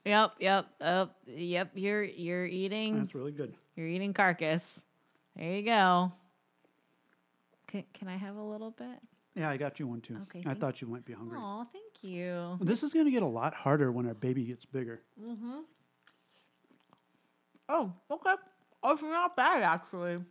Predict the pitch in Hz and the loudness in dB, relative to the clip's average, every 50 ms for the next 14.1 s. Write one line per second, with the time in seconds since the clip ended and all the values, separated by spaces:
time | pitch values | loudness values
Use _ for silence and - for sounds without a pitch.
0 | _ _ _ _ _ _ _ _ _ _ _ _ _ _ _ _ _ _ _ _ | _ _ _ _ _ _ _ _ _ _ _ _ _ _ _ _ _ _ _ _
1 | _ _ _ _ _ _ _ _ _ _ _ _ _ _ _ _ _ _ _ _ | _ _ _ _ _ _ _ _ _ _ _ _ _ _ _ _ _ _ _ _
2 | _ _ _ _ _ _ _ - - _ _ _ _ _ _ - _ - 180 151 | _ _ _ _ _ _ _ -20 -20 _ _ _ _ _ _ -20 _ 0 4 6
3 | 170 175 175 170 165 165 165 165 165 165 160 160 151 135 - 156 151 156 - - | 8 8 8 8 8 8 8 8 8 8 8 6 4 6 4 2 2 2 -2 0
4 | - 156 147 143 139 131 - 143 135 139 135 - - - 143 131 120 120 120 113 | 2 4 4 4 2 2 2 2 4 4 2 0 -2 -2 0 0 2 0 -2 -2
5 | 120 113 - - 247 262 240 175 175 151 151 147 143 240 196 165 - 143 147 175 | -4 -6 2 6 8 8 8 8 6 6 8 8 8 8 8 8 6 4 4 4
6 | 180 - - _ _ 220 220 214 208 208 214 220 240 226 202 202 190 170 147 - | 2 -2 -10 _ _ -2 2 4 4 4 2 0 -2 0 2 2 2 2 2 0
7 | _ _ _ _ _ _ - 208 190 202 208 214 220 233 233 247 233 214 202 190 | _ _ _ _ _ _ -4 -2 0 2 4 4 2 2 2 0 -2 0 0 0
8 | 185 185 190 196 190 - - 190 190 185 - - 160 165 170 175 170 _ _ _ | 2 2 2 2 0 2 0 0 0 0 -2 -2 0 2 2 0 -2 _ _ _
9 | _ _ _ _ _ _ _ _ _ _ _ _ _ _ _ _ - 254 220 196 | _ _ _ _ _ _ _ _ _ _ _ _ _ _ _ _ -4 -2 0 2
10 | 175 170 165 151 123 160 170 190 233 339 - - 403 403 403 415 415 453 - - | 2 2 2 0 0 -2 2 6 6 6 6 4 0 4 8 8 8 8 6 -2
11 | - - - - - - _ 233 240 269 311 392 453 - - 381 285 277 269 208 | -18 -18 -18 -20 -20 -14 _ 2 6 8 8 8 8 6 2 0 2 2 0 -2
12 | 208 160 170 196 220 247 - - - _ _ _ _ _ _ _ _ _ _ _ | 0 -2 0 0 0 -2 -4 -8 -20 _ _ _ _ _ _ _ _ _ _ _
13 | _ _ _ _ _ _ _ _ _ _ _ - - _ 214 226 233 202 233 233 | _ _ _ _ _ _ _ _ _ _ _ -12 -2 _ 4 4 4 6 4 2
14 | 226 185 | 2 2